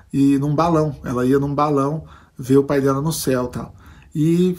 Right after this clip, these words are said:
quando ela era pequena, acho que ela tinha esses pensamentos, depois ela lembrou. Quando ela me contou isso, claro, né, mano, eu fiquei com isso incubado na mente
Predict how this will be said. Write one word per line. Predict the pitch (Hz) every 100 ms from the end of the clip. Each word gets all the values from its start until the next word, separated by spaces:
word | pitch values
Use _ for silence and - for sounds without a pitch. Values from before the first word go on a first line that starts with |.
| -
quando | 156 143
ela | 139
era | 139
pequena, | 143 151 156
acho | 143
que | 143
ela | 135
tinha | 139
esses | 131 -
pensamentos, | - 135 135 131 135 156 147
depois | 131 127 127
ela | 131 127
lembrou. | 143 156 127 139 - - - -
Quando | 190 214
ela | 202
me | 175
contou | 180 170 160
isso, | 143 170 170 151
claro, | - 143 139 131
né, | 139
mano, | 139 123
eu | 123
fiquei | - 131
com | 139
isso | 143 -
incubado | 143 147 127 131 131
na | 135 135
mente | 135 147 -